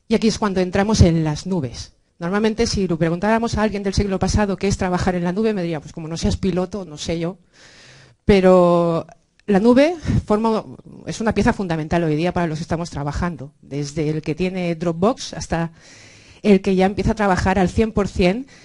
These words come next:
como yo le llamo creativo tres punto cero, que es aquel que tiene acceso a toda su información, esté donde esté,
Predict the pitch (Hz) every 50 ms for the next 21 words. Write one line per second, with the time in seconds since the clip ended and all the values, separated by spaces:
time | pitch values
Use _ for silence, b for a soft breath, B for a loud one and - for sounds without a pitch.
0 | B B B _ - 190 185 202 220 233 240 165 185 185 226 233 226 233 233 262
1 | 254 - 196 196 185 214 226 233 226 226 - 208 208 - - 214 202 185 - 175
2 | 160 - 247 233 180 156 - - _ _ - 196 196 - - 208 202 - 233 262
3 | 269 294 - 214 202 226 226 240 233 226 - - - 180 170 - - 160 147 165
4 | - _ - 202 202 - 269 262 226 208 185 190 - - 208 185 180 175 - -
5 | 185 180 185 180 180 180 180 - 254 254 269 294 302 - _ _ _ _ _ _
6 | - 196 196 - - 226 214 214 208 196 175 - - - 208 214 254 -